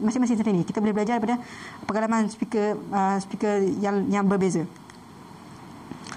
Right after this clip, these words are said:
Okey, uh, seminar kita dah sampai ke penghujung. Uh, saya tutup dengan kata-kata, uh,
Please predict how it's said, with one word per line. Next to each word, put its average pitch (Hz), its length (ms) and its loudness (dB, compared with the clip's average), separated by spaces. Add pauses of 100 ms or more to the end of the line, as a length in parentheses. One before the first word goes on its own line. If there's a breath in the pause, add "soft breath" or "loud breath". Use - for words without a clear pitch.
Okey, 262 240 0
uh, 214 480 4
seminar 220 560 2
kita 220 240 0
dah - 80 0
sampai 208 160 -2
ke 214 80 -2
penghujung. 208 340 4 (460 loud breath)
Uh, 190 160 0
saya 196 160 0
tutup 202 240 -2
dengan 208 160 4
kata-kata, 202 360 0 (280)
uh, 185 220 4